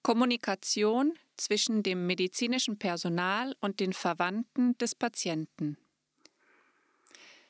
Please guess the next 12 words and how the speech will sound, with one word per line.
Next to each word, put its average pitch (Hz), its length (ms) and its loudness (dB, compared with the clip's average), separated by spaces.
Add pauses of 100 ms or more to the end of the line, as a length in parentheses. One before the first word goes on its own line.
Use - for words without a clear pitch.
(180)
Die - 60 2
Patientin 254 680 2 (220)
wurde 214 300 4
aufgrund 269 560 0
eines 202 300 -2
Zusammenbruchs 240 960 0
akut - 480 0
auf 185 160 0
der 190 160 0
internen 214 540 -2
Abteilung 185 640 -2
aufgenommen. 156 760 0